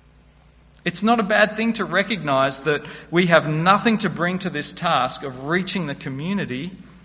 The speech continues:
as long as th-, at the same time we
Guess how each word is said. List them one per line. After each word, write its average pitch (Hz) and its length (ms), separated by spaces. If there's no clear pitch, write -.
as 160 180
long 226 280
as 226 180
th-, - 160
at 170 140
the 180 80
same 220 420
time 147 580
we 160 200